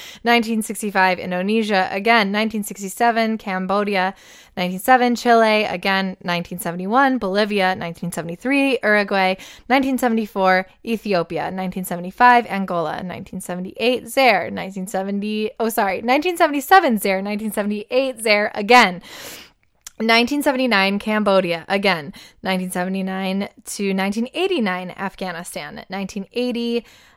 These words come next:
uh, Poland. Uh, nineteen eighty, El Salvador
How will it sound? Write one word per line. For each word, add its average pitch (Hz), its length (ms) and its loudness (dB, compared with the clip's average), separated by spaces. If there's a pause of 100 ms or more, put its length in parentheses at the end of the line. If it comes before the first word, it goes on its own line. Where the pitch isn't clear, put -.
(120)
uh, 180 280 2
Poland. 190 800 2 (420)
Uh, 185 420 -2 (100)
nineteen 214 800 0
eighty, 202 400 0
El 180 160 0
Salvador 185 880 2